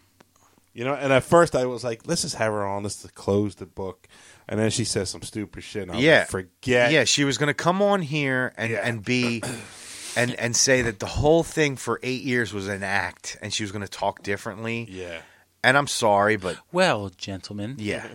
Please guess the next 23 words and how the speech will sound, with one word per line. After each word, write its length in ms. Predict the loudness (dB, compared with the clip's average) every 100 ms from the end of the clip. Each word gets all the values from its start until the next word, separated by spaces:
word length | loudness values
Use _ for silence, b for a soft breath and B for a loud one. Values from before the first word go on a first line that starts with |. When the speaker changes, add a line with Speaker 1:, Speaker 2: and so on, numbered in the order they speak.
| -6
Speaker 3:
the 100 | -4
whole 280 | 0 0 2
eight 300 | 0 -2 -6
years 500 | -8 -6 -6 -8 -10
I 120 | -8
was 140 | -10
doing 260 | -8 -6 -6
Speaker 2:
Yes. 260 | -8 -6 -4
Speaker 3:
this. 20 |
Speaker 1:
I'm 80 | 6 10
Speaker 2:
I 60 |
Speaker 1:
really 180 | 10 8
not 40 | 8
Speaker 2:
never 240 | 10 12 10
believed 520 | 8 2 4 2 2
Speaker 1:
stupid. 160 | 0 -2
Speaker 2:
that 60 |
I 140 | 0 -2
was 220 | -4 -8
a 40 |
mermaid. 640 | -10 -10 -10 -12 -14 -12 -6
I 220 | 0 0
never, 760 | 0 -4 -2 -2 -2 -4 -8